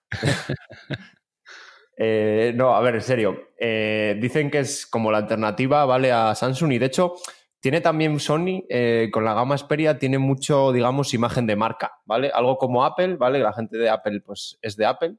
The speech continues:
porque es Apple, ¿vale? Pues con Sony también pasa algo, pero, o sea, pasa algo parecido.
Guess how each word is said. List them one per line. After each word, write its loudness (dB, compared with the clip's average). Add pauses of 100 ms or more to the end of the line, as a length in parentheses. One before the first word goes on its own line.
porque -12
es -8
Apple, -6 (300)
¿vale? 0
Pues -6
con -2
Sony -2
también -2
pasa 0
algo, 0 (180)
pero, 0 (320)
o 0
sea, -2
pasa -2
algo 0
parecido. 0